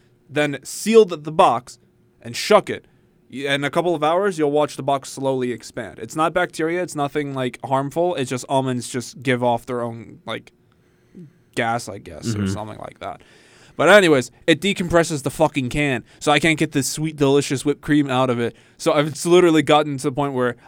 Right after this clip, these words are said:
Speaker 1: I know after three days, it's good for three days, then I have to put the whole fucking can into a cup, and I just sit there with a spoon eating a cup full of whipped cream. So, like,
Speaker 2: Wow.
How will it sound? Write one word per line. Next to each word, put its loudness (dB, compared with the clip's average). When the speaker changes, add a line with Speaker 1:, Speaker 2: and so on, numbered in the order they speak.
Speaker 1:
I 2
know 2
after -2
three -2
days, 4
it's -6
good -2
for -8
three -2
days, 0
then 6
I -2
have -4
to -4
put 2
the -2
whole 0
fucking -6
can -4
into -6
a -6
cup, -2
and 2
I 2
just -4
sit -10
there 0
with -4
a -8
spoon -6
eating -4
a -6
cup -6
full -2
of -2
whipped -6
cream. -16
So, -8
like, 0
Speaker 2:
Wow. -2